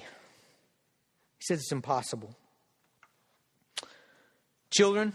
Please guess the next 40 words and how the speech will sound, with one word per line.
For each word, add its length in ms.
how 100
difficult 420
it 60
is 160
to 60
enter 200
the 80
kingdom 240
of 60
God." 240
Verse 180
twenty-five, 460
"It's 80
easier 200
for 140
a 40
camel 300
to 60
go 120
through 160
the 80
eye 120
of 80
a 40
needle." 300
Okay. 260
I 80
have 240
seen 180
camels 500
and 140
I 40
have 200
seen 220
needles, 500
and 100
that 140
ain't 120
happening. 380
True? 340